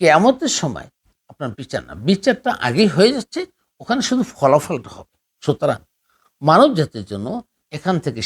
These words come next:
শিক্ষা হলো, আপনি যখনই যে কাজ করেন তখনই বিচার বিবেচনা করে নিজের বুদ্ধি আকল খাটিয়ে উৎকর্ষিত আকলের মাধ্যমে করার চেষ্টা করেন। আপনি নিজের আদালতে নিজে কাঠগড়ায় দাঁড়াবেন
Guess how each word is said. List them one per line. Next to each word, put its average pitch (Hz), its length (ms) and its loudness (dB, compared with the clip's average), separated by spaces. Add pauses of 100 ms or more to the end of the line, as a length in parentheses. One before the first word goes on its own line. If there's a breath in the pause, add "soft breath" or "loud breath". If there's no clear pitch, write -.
শিক্ষা 180 280 -4 (100)
হলো, 113 200 0 (360)
আপনি 269 220 -2 (160)
যখনই 240 420 4 (100)
যে 185 60 4 (140)
কাজ 123 120 -2 (140)
করেন 135 220 -2 (380)
তখনই 156 360 0 (120)
বিচার 160 380 4 (240)
বিবেচনা 180 440 0 (100)
করে 107 180 -6 (160)
নিজের 156 280 4 (120)
বুদ্ধি 180 340 0 (420)
আকল 175 340 4 (120)
খাটিয়ে 117 380 -6 (360)
উৎকর্ষিত 208 540 0 (100)
আকলের 127 380 0
মাধ্যমে 139 420 -6 (640)
করার 101 280 -2
চেষ্টা 123 260 -6
করেন। 65 260 -18 (480)
আপনি 131 220 -2 (160)
নিজের 170 340 6 (360)
আদালতে 123 520 -4 (520)
নিজে 107 300 -8 (140)
কাঠগড়ায় 110 520 0
দাঁড়াবেন 60 340 -14